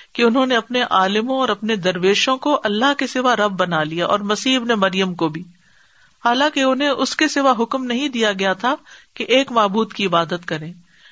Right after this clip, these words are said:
کوئی معبود نہیں مگر وہی، مگر وہ اس سے پاک ہے جو وہ شریک بناتے ہیں۔ اب یہ رب بنانے سے مراد کیا ہے؟ رب بنانے سے مراد یہ کہ جو وہ کہیں اس کو ہو بہو مان لیا جائے، چاہے وہ اللہ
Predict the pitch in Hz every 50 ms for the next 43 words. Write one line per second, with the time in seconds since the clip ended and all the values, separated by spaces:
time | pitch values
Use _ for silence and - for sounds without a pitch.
0 | _ _ - 240 233 254 247 240 226 208 190 208 208 208 190 196 196 196 190 190
1 | 185 175 180 175 170 175 180 185 190 196 208 202 _ - 202 185 180 190 185 185
2 | 190 196 190 180 - - - 196 185 - 180 175 185 185 - - 185 165 170 -
3 | _ _ _ - 185 185 180 180 175 - - 165 175 175 175 175 170 160 156 151
4 | 147 - 151 143 - _ _ _ - - - - - - _ - 285 269 285 277
5 | 269 285 294 262 233 254 254 269 262 277 294 285 - 285 254 214 196 190 190 208
6 | 208 196 - - 185 165 147 147 160 - - _ _ _ _ _ _ _ _ _
7 | _ _ _ - 208 226 233 208 220 214 208 208 208 208 214 - 214 185 185 180
8 | 185 190 202 190 190 202 214 226 233 226 - 226 208 156 208 220 240 247 247 247
9 | 254 254 247 - 240 233 254 262 269 262 233 233 - - - - 262 294 320 349
10 | 359 _ _ _ - _ _ _ _ - - 226 240 220 220 208 214 226 220 208
11 | 190 185 190 196 202 196 202 196 190 180 165 - 185 180 185 196 202 196 - 202
12 | 196 190 196 196 185 180 180 190